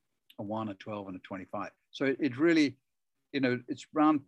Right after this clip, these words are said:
places like this. This is obviously the tech crash. This was the G F C, minus thirty-eight percent. These are, these are not, um, these can happen, but they're really independent of the, uh, real inflation story.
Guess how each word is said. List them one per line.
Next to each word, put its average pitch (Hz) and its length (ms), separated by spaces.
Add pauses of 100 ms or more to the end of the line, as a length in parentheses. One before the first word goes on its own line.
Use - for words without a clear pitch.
places 139 400
like 117 280
this. - 600
This 120 180
is - 260
obviously 104 300
the 98 320
tech 110 180 (280)
crash. 104 400
This 98 200
was 95 220
the 95 160 (1040)
G 120 200
F 101 120
C, 98 380
minus 92 400
thirty-eight - 520
percent. - 320 (100)
These 101 200
are, 92 120 (120)
these 120 180
are 101 60
not, 101 220 (760)
um, 92 320 (760)
these 131 280
can 110 200
happen, 120 400
but 90 80
they're 101 140
really 107 240
independent 92 580
of 85 200
the, 87 260 (120)
uh, 87 180 (100)
real 90 140
inflation 87 520 (160)
story. 92 360